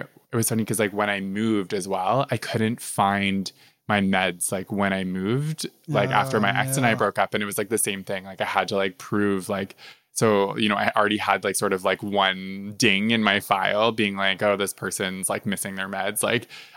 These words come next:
Speaker 1: I don't know if people, like, sell their meds or something
Speaker 2: Oh,
Speaker 1: like
Speaker 2: they
Speaker 1: that.
Speaker 2: probably, they
Speaker 1: Like,
Speaker 2: probably do.
Speaker 1: you know, who knows? But, um, yeah, it was definitely, like, very, like,
Speaker 2: It's the same. Like, I can't get a refill on my, on my little testosterone bottle until I think, like, a certain amount of days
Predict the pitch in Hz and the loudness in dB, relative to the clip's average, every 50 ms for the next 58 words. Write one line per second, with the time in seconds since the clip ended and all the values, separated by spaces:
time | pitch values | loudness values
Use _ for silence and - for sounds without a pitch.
0 | - - 110 98 95 95 92 92 92 - - 98 - 101 98 101 - - - - | -2 0 2 2 2 2 0 -2 -4 -6 -8 -8 -6 -6 -6 -4 -4 -2 0 0
1 | 95 92 92 92 95 92 92 92 92 95 92 - 107 101 - - 104 101 95 208 | 2 2 0 0 -2 -2 -2 -2 -2 -4 -4 -2 -2 -2 -2 -2 -2 0 4 6
2 | 202 185 180 190 220 113 107 104 107 107 110 113 113 110 110 107 98 202 208 180 | 8 8 8 6 6 6 8 8 8 8 8 6 6 6 6 6 6 4 2 2
3 | 156 151 151 143 123 139 143 139 127 127 - 202 190 - 160 151 110 104 95 90 | 2 0 -4 -4 -6 -8 -8 -8 -4 -2 0 0 2 2 2 2 2 2 2 2
4 | 90 87 92 98 - - - 101 92 92 98 - - 110 95 95 95 98 104 113 | 2 0 -2 -4 -4 -2 0 0 0 0 0 0 2 2 2 2 0 -4 -8 -10
5 | 117 120 120 120 120 - - 127 117 104 98 98 104 95 - 101 92 - - 101 | -8 -8 -8 -8 -10 -6 0 4 4 6 6 4 2 2 2 0 0 0 -2 -2
6 | 101 98 95 92 92 - - - - 120 95 98 92 87 87 87 87 90 92 95 | 0 0 0 0 0 -2 -4 -8 -8 -6 -2 -2 -2 0 0 -2 -4 -4 -4 -4
7 | 107 - - - _ _ _ - 185 165 170 190 165 - 180 175 170 170 165 165 | -4 -4 -6 -10 _ _ _ -2 0 2 4 4 4 4 4 4 4 6 4 4
8 | 160 156 156 151 143 151 135 160 165 165 151 147 165 147 147 143 135 135 143 143 | 4 2 0 -2 -2 -2 0 0 0 0 0 -2 -2 -2 -2 -4 -6 -6 -6 -6
9 | 143 - - 147 139 135 135 135 131 127 131 123 120 - - 143 139 147 147 143 | -6 -6 -4 -4 -6 -6 -6 -6 -6 -6 -6 -8 -8 -8 -6 -4 -2 -2 -2 -2
10 | 139 139 139 139 139 139 139 139 135 135 135 135 _ _ - 156 147 147 143 147 | -4 -4 -6 -8 -10 -10 -12 -12 -14 -16 -18 -20 _ _ -6 -4 -4 -2 -2 -2
11 | 143 139 135 - 139 135 - - 113 135 135 - 156 151 151 151 160 165 165 170 | -4 -4 -4 -6 -6 -6 -6 -4 -4 -4 -2 0 2 2 4 4 4 4 4 4
12 | 175 180 175 156 147 139 - - 147 147 147 143 139 139 135 135 131 127 139 139 | 4 4 2 2 2 0 -2 -2 -2 -2 -2 -2 -2 -2 -4 -4 -4 -6 -8 -10
13 | 135 - - - 143 143 143 - 143 139 123 143 127 - - - 147 147 147 143 | -12 -12 -12 -10 -8 -6 -6 -4 -6 -6 -6 -4 -4 -2 -2 -4 -4 -6 -6 -6
14 | 139 131 131 135 135 135 123 147 139 139 139 139 139 135 135 120 - | -6 -6 -8 -8 -8 -8 -8 -8 -6 -6 -6 -6 -6 -6 -6 -6 -8